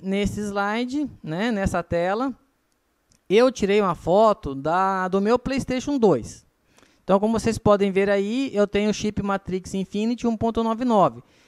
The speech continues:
Então, pessoal, essa tela aí, ó, é o Matrix Man-, Manager que chama. E você tem aquelas opções ali que você pode,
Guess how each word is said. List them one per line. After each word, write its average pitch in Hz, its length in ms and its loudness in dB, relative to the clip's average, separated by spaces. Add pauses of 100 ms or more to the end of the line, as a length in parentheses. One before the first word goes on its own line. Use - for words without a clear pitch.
(160)
Então, 254 380 -2
pessoal, 170 520 -2
essa 254 400 -4
tela 190 420 -2
aí, 196 260 -2
ó, 147 180 2 (320)
é 170 160 2
o 202 60 8
Matrix 214 560 -2
Man-, 226 720 0
Manager 175 560 -2
que - 100 -16
chama. 143 480 -4
E 165 80 -6
você 214 280 -4
tem 226 180 -2
aquelas 233 400 -2
opções 214 580 -4
ali 190 220 -6
que 214 100 -6
você 214 280 -4
pode, 196 760 0